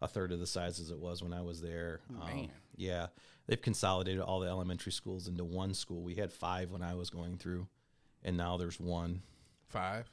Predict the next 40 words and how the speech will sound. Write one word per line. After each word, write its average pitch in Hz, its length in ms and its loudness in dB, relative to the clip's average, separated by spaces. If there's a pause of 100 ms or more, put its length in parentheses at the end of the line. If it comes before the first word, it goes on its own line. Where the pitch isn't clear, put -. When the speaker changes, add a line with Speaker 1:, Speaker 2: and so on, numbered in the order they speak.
Speaker 1:
Five. 80 380 0
Speaker 2:
And 98 80 -6
now 95 160 -4
we're 92 80 -4
down 90 260 -4
to 85 40 -6
one. 82 260 -6 (100)
Speaker 1:
Yeah, 82 320 2 (160)
and 90 160 2
Speaker 2:
Hmm. - 40 6
Speaker 1:
then, 92 320 2 (280)
um, 85 500 0 (160)
yeah, 85 240 0
so 92 380 4
the 92 80 -2
high 113 140 4
school 95 360 0
is - 220 -2 (1120)
identical 101 760 4
to - 160 -2
the 92 140 2
way 90 240 2
that 87 100 0
it 69 80 -4
was 87 240 -2
when 87 100 -4
I 82 100 -4
graduated. 85 560 -4
They 92 100 2
haven't 87 200 0
made 87 180 0
any 90 220 0
upgrades, 87 440 -2
any 87 160 -2
improvements. 85 600 -4
It's 87 180 -4
exactly 82 420 -6
the 73 120 -6
Speaker 2:
Still 98 140 2
Speaker 1:
same. 113 140 6